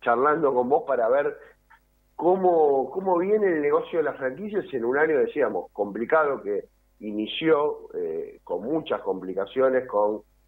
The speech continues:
eh, niveles de inflación muy altos, que de a poco comenzaron a, a desacelerarse.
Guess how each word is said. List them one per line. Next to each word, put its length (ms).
eh, 240
niveles 400
de 60
inflación 500
muy 320
altos, 500
que 120
de 80
a 120
poco 480
comenzaron 840
a, 320
a 100
desacelerarse. 1120